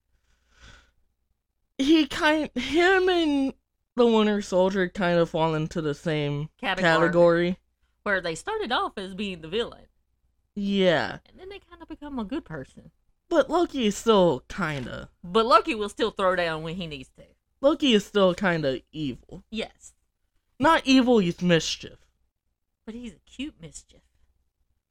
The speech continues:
Speaker 1: Plus, Tom Hiddleston's a
Speaker 2: Tom
Speaker 1: badass.
Speaker 2: Hiddleston is hot.
Speaker 1: He's a badass.
Speaker 2: And you know what I say? I love boys with accents.
Speaker 1: <laughs>
Speaker 2: Okay.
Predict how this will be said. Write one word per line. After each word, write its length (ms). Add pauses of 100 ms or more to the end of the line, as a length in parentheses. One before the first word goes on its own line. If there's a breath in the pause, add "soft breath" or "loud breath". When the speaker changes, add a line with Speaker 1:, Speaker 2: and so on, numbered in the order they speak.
(140)
Speaker 1:
Plus, 260
Tom 220
Hiddleston's 540
a 60
Speaker 2:
Tom 360
Speaker 1:
badass. 140
Speaker 2:
Hiddleston 400
is 120
hot. 580 (340)
Speaker 1:
He's 140
a 60
badass. 760 (800)
Speaker 2:
And 140
you 80
know 140
what 120
I 100
say? 420 (240)
I 100
love 380
boys 320
with 140
accents. 760 (260)
Speaker 1:
<laughs> 380 (2250)
Speaker 2:
Okay. 340